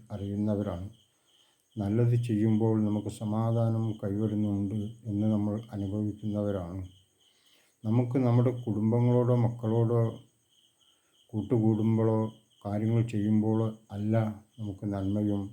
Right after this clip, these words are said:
സമാധാനവും ഉണ്ടാകുന്നത്. നമുക്ക് ആരുമായിട്ടും കൂട്ടുകൂടുമ്പോഴും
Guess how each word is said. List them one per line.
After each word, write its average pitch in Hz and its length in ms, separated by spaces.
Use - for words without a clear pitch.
സമാധാനവും 101 760
ഉണ്ടാകുന്നത്. 101 640
നമുക്ക് 107 300
ആരുമായിട്ടും 107 880
കൂട്ടുകൂടുമ്പോഴും 98 1000